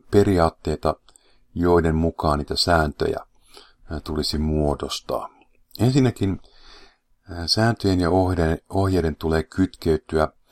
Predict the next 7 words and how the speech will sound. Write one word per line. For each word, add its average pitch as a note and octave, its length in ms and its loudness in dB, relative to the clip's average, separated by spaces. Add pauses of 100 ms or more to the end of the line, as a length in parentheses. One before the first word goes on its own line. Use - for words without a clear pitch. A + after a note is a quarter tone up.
(440)
tieteellisen D#2+ 760 2
toiminnan D2 560 0
periaatteisiin. - 1120 -2 (880)
Tieteellisten G2 680 -2
toiminnoiden, E2+ 640 0 (420)
tieteellisten F#2+ 640 -2
toimintojen F2 600 -2